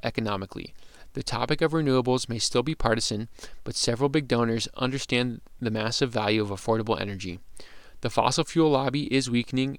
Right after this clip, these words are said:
and dozens of important industries have plans to access cheaper renewable energy. Previously, Texas was mentioned for having the chance to lead in renewable energy.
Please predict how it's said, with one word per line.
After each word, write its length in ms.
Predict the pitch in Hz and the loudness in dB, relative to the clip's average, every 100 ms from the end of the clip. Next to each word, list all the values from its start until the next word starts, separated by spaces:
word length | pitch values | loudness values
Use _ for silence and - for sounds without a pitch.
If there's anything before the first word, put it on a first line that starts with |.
| - | -6
and 100 | 117 | 0
dozens 380 | 120 120 143 | 2 2 2
of 100 | 147 | 0
important 520 | 143 135 - 117 127 123 | 0 0 4 4 2 -2
industries 560 | 123 117 - 110 110 - - - | -2 -2 0 0 0 -4 -12 -18
have 180 | - - | -6 -4
plans 420 | - 113 113 131 - | 0 2 2 0 -2
to 180 | - | -2
access 440 | 120 117 - 113 - | 0 0 0 -2 -2
cheaper 360 | - 123 - | -2 -2 0
renewable 440 | 131 123 123 123 107 | 0 2 0 2 2
energy. 440 | 104 101 95 87 - - - - - - - | 0 -4 -8 -10 -12 -16 -18 -18 -18 -14 0
Previously, 680 | 165 175 156 131 113 113 - | 4 4 2 0 0 -2 -8
Texas 440 | - 120 - 156 - | 2 2 2 0 0
was 120 | 123 | 0
mentioned 380 | 120 123 - - | 0 0 -4 -4
for 120 | 113 | -2
having 340 | 113 117 135 | 0 0 0
the 40 | 135 | -2
chance 380 | - 110 110 | -4 -4 -4
to 120 | - 107 | -4 -2
lead 280 | 117 135 | 2 2
in 100 | 131 | 2
renewable 440 | 117 110 120 120 123 | 2 2 0 2 0
energy. 400 | 107 101 - - | 0 -4 -8 -12